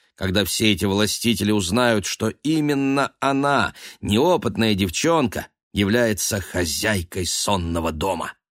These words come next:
Через некоторое время дверь открылась,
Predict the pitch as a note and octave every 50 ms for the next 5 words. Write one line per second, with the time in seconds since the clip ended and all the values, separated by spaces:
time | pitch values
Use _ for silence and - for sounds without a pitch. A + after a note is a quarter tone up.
0 | _ _ _ _ _ _ _ _ _ _ _ _ _ _ _ _ _ - - G#2
1 | F2 E2+ D#2+ F2+ F#2+ F2+ E2 - F2 F2 E2 E2 F2 F#2+ F#2 F#2 F2 D2+ E2+ F2+
2 | F#2+ F2 E2+ E2 - - F2+ G2+ G#2+ G#2 G#2+ G#2 - -